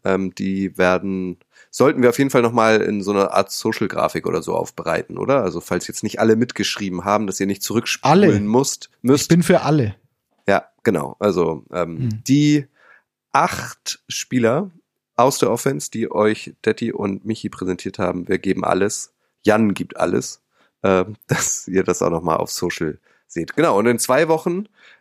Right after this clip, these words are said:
Speaker 1: äh, geht's dann um den Rookie Radar Defense. Und ich wäre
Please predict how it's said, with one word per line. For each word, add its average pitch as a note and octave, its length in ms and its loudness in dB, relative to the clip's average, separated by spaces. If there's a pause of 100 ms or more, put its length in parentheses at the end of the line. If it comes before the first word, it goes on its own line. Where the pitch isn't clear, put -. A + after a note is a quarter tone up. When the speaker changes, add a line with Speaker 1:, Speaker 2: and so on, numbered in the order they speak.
(100)
Speaker 1:
äh, D3 260 2
geht's D#3 300 -2
dann D3+ 280 0 (120)
um D3 600 0
den C3 260 2
Rookie D#3 640 0
Radar A#2+ 800 0
Defense. G#2+ 1040 -8 (800)
Und B2 200 2
ich B2 200 -4
wäre D#3+ 480 4